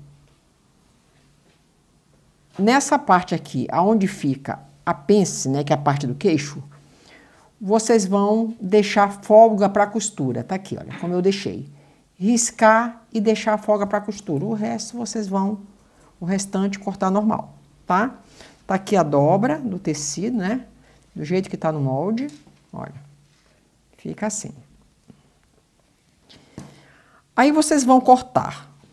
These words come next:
o forro fazendo o mesmo processo.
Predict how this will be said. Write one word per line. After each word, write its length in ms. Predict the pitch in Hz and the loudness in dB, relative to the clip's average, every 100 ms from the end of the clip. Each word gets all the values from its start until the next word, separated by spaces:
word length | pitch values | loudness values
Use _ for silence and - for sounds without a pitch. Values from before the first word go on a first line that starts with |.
| _ _ _ _ _ _ _ _ _ _ _ _ | _ _ _ _ _ _ _ _ _ _ _ _
o 80 | 254 | -6
forro 680 | 247 - 208 202 202 156 143 143 - - - _ _ _ _ _ _ _ _ _ _ _ _ _ _ | -6 0 4 6 4 0 -4 -6 -14 -20 -20 _ _ _ _ _ _ _ _ _ _ _ _ _ _
fazendo 840 | - 190 185 170 185 208 208 214 - _ | -6 0 2 2 0 0 -2 -6 -12 _
o 80 | 202 | 2
mesmo 420 | 196 180 180 226 | 4 6 4 0
processo. 680 | 233 302 - 196 127 - - | -2 -2 0 0 -2 -6 -12